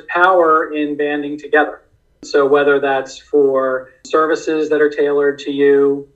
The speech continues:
uh, whether there's potential pricing benefits, uh,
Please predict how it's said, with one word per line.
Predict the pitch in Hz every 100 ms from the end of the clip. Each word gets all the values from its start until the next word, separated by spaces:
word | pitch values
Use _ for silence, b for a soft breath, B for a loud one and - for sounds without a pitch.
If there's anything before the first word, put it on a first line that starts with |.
| _ _ _
uh, | 123 120
whether | 123 131 131
there's | 131 131 127
potential | - - 147 - 139 123
pricing | 139 135 135 139
benefits, | 135 135 135 135 135 - - _ 127
uh, | 127 131